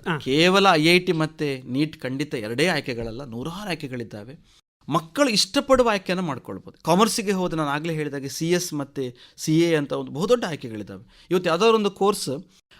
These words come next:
Speaker 2: ಅತಿ ಕಡಿಮೆ ಹಣವನ್ನು ಇನ್ವೆಸ್ಟ್ ಮಾಡಿ ಫೀಸನ್ನು ಕಟ್ಟಿ ಹೆಚ್ಚು ಸ್ಯಾಲರಿನ ಗಳಿಸ್ಕೊಳ್ಬೋದು ಅಂತ ಕೇಳಿದ್ರೆ ಸಿ ಎ ಫೌಂಡೇಶನ್, ಸಿ ಎ ಆಗುವಂಥದ್ದು. ಬಹಳ ಕಡಿಮೆಯಲ್ಲಿ ಒಂದು ಎರಡು ಮೂರು ವರ್ಷ ಆರ್ಟಿಕಲ್ ಶಿಫ್ಟ್ ಮಾಡೋ ಹೊತ್ತಿಗೆ ಸ್ಟೈಫಂಡ್ ಬಂದ್ಬಿಡ್ತದೆ.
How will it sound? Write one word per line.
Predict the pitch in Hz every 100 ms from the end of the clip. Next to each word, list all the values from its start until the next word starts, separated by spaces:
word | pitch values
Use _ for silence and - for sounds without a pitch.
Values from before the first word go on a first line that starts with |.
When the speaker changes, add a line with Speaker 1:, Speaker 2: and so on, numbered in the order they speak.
| -
Speaker 2:
ಅತಿ | 165 247 269
ಕಡಿಮೆ | - 190 196 240
ಹಣವನ್ನು | 208 202 202 202 196
ಇನ್ವೆಸ್ಟ್ | 185 190 185 185
ಮಾಡಿ | 170 170
ಫೀಸನ್ನು | 185 185 185 170 165
ಕಟ್ಟಿ | 160 160 214 - _ _
ಹೆಚ್ಚು | 208 202 277
ಸ್ಯಾಲರಿನ | 240 202 202 196
ಗಳಿಸ್ಕೊಳ್ಬೋದು | 165 175 - 180 160 160
ಅಂತ | 156
ಕೇಳಿದ್ರೆ | 170 220 226
ಸಿ | - 180
ಎ |
ಫೌಂಡೇಶನ್, | 165 143 113 107 104
ಸಿ | - 185
ಎ | 175
ಆಗುವಂಥದ್ದು. | 151 127 113 101 95 82 - _
ಬಹಳ | 190 247
ಕಡಿಮೆಯಲ್ಲಿ | 247 190 196 185 170 196 302 _ - -
ಒಂದು | 202 196
ಎರಡು | 226
ಮೂರು | 247 226
ವರ್ಷ | 208 - 220 185 165 - -
ಆರ್ಟಿಕಲ್ | 190 202 214
ಶಿಫ್ಟ್ | 202 185 185
ಮಾಡೋ | 170 165
ಹೊತ್ತಿಗೆ | 165 160 196 247
ಸ್ಟೈಫಂಡ್ | 180 185 185 202
ಬಂದ್ಬಿಡ್ತದೆ. | 147 131 113 - - 104 _ _